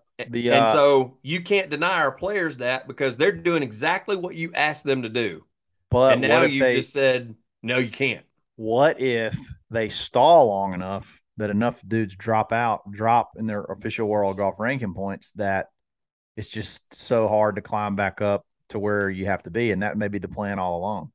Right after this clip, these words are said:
Speaker 1: I think that that's why they're pressing so hard. Like, every week, Greg Norman's coming out asking questions about how, how they can get involved and get more world ranking points.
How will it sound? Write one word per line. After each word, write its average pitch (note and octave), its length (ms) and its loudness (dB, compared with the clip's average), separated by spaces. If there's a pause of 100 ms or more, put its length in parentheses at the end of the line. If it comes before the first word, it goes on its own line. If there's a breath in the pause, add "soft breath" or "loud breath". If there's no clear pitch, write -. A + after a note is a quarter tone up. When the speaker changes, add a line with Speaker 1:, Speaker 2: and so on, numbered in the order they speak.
(200)
Speaker 1:
I C#3 100 4
think F#3+ 340 -2
that D#3 120 -4
that's D3+ 240 -2
why C#3+ 140 0
they're B2 120 -2
pressing D3 400 -4
so G2 140 -12
hard. F2 280 -4
Like, F#2 200 -4
every E3+ 260 2
week, C3 400 -2
Greg C3 240 2
Norman's B2+ 400 -2
coming A2+ 240 -6
out G#2+ 180 -2
asking A2+ 340 -4
questions A#2+ 420 -2
about G2 240 -4
how, A2 340 2
how A2 220 0
they G#2 140 -2
can G2+ 180 -10
get G#2 140 -4
involved G2 360 0
and F#2 100 -10
get G2+ 140 -8
more G2 340 -4
world G2 300 -2
ranking F#2 320 -8
points. E2 460 -16